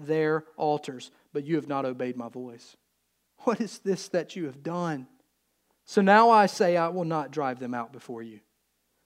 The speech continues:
but they shall become thorns in your sides,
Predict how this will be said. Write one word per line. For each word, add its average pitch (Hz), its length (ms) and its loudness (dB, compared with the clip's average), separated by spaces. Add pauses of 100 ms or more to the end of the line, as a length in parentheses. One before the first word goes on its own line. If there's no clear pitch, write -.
but 160 100 -4
they 196 200 4
shall 180 260 4
become 160 340 -6
thorns 165 460 -4
in 143 100 -8
your 127 120 -8
sides, 123 600 -12